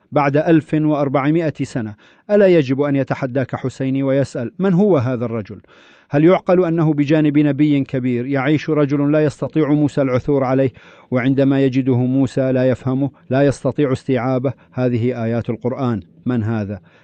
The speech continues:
من هذا الذي العالم كله مجنون به؟ من هذا الشخص الذي جعل مولانا يصبح مولانا، الذي أرسل شمس وقلب عالمه رأساً على عقب؟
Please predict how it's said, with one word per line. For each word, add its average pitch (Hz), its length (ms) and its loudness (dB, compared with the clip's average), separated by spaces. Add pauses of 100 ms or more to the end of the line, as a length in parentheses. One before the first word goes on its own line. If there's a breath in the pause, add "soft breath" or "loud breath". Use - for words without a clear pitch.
(100)
من 147 160 0
هذا 117 360 -2 (240 soft breath)
الذي 135 280 2
العالم 135 540 0
كله 131 360 0
مجنون 123 600 0
به؟ 113 140 0 (240 soft breath)
من 123 100 -2
هذا 131 200 0
الشخص - 360 -4
الذي 135 340 0
جعل 131 320 0
مولانا 131 480 0
يصبح 123 420 -4
مولانا، 127 640 0 (280 soft breath)
الذي 123 400 0
أرسل 131 440 -2
شمس 139 380 -4 (220 soft breath)
وقلب 127 420 0
عالمه 123 680 0
رأساً 139 280 -4
على 117 260 -2
عقب؟ 113 360 -4